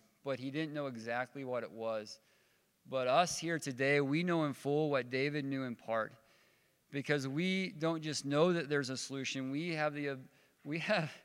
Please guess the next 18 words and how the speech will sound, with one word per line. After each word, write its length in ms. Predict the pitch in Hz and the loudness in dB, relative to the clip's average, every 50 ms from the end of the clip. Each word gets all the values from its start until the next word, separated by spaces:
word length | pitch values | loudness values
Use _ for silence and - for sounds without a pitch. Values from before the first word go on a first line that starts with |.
| _ - - _ _ _ _ _ | _ -20 -20 _ _ _ _ _
we 100 | 147 160 | -2 0
have 160 | 175 175 165 | 0 0 2
the 120 | 160 160 151 | 2 2 2
opportunity 840 | 151 151 147 147 147 - - 151 151 151 147 139 143 139 139 127 - _ _ _ _ _ - | 2 2 2 -2 -8 -8 -6 -6 -4 -4 -4 -4 -4 -4 -6 -6 -10 _ _ _ _ _ -6
to 160 | - 156 139 | -4 -2 -2
know 320 | 123 123 131 131 135 151 | 0 0 0 0 0 -2
the 140 | 143 135 131 | -2 -4 -6
solution, 680 | - - - 120 113 113 113 110 - - 120 113 117 | -6 -8 -8 -8 -8 -6 -4 -4 -4 -4 -4 -6 -6
which 160 | 120 117 - - | -6 -6 -6 -6
is 200 | 117 107 101 104 | -8 -10 -10 -12
Jesus. 880 | 104 - - 117 131 151 156 127 117 104 98 110 - - - - - _ _ _ _ _ _ _ _ _ _ _ _ _ _ _ _ - | -12 -12 -8 -8 -6 -6 -6 -6 -6 -8 -8 -8 -8 -10 -10 -12 -14 _ _ _ _ _ _ _ _ _ _ _ _ _ _ _ _ -4
And, 600 | 143 143 143 139 139 139 139 139 139 135 127 - - - | -2 -2 0 0 0 -2 -2 -2 -4 -6 -6 -8 -6 -2
um, 480 | 135 135 135 135 135 131 127 127 117 - - 147 135 | 0 2 4 4 2 2 0 -4 -8 -10 -16 -6 -2
the 120 | 143 147 | -2 -2
tremendous 800 | - - - 156 151 147 147 151 160 190 214 226 220 190 - - | -2 -2 0 0 0 2 4 4 4 4 6 4 4 2 2 4
amount 380 | 180 175 165 165 160 160 156 143 | 4 4 6 8 8 8 8 6
of 100 | 123 - - | 2 2 2
effort 520 | 117 139 143 - 156 165 175 170 - | 4 4 4 4 2 0 0 -2 -4